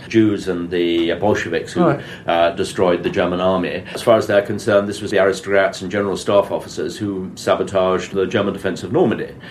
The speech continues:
Speaker 1: The chief hate figure, of course, is, uh, General Lieutenant, um, Hans Speidel, who was Rommel's chief of staff, who was obviously one of the major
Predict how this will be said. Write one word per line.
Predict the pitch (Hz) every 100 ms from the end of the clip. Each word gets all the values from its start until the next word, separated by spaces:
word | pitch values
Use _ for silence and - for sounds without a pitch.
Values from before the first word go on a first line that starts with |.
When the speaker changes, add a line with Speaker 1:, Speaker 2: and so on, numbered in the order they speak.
| -
Speaker 1:
The | 113 104
chief | - 147 113
hate | 123 -
figure, | 104 87
of | 85
course, | - 98 85
is, | 90 87 87
uh, | 85 82
General | 87 90 90
Lieutenant, | 90 87 90 80 76 -
um, | 76 78 78 76
Hans | 90 87
Speidel, | - - 107 - 80 71
who | 85
was | 73 - -
Rommel's | - 101 98 80 -
chief | 87 80
of | 76
staff, | 170 165 - - - -
who | 127
was | 113 147 92 -
obviously | 117 107 -
one | 82 98
of | 85
the | 90 85
major | 92 95 90 87 80